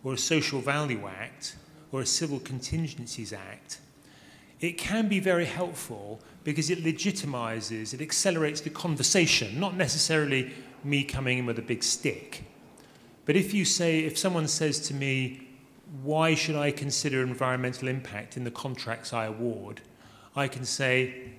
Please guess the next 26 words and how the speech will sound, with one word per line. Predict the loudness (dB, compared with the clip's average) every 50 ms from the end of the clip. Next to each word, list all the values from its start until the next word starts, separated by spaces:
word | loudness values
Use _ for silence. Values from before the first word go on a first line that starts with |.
| -20 -20 -20 -20 -12 -8
"Well, | -6 -4 -4
if | -4 -4
you | -6
don't, | -2 0 0 0 0 -4
you're | -6 -8
breaking | -6 -4 -6 -6 -6 -6 -6 -6
the | -4 -4
law." | -4 -4 -4 -6 -8 -12 -16 -18 -20 -20 -20 -20 -20 -20 -12 -8
And |
they | -6 -4
go, | -4 -4 -6 -8 -8 -4
"Oh, | -2 -2 0 -2
all | -4
right | -4 -6 -8
then," | -8 -8 -8 -10 -14 -14 -8
and | -6
they | -6 -6
do | -6 -8
it. | -10 -10 -14 -20 -20 -20 -20 -20 -20 -20 -12 -10
Okay? | -8 -6 -4 -4 -6 -6 -10 -16
<laughs> | -16 -8 -4
So | 2 2 4 4 4 2 2 -2 -8 -8
it's | -6 -2
very | 2 4 4 4
useful. | 4 4 4 4 4 2 2 -2 -4 -4 -10 -14 -16 -18 -18 -6 2
Now, | 4 6 6 6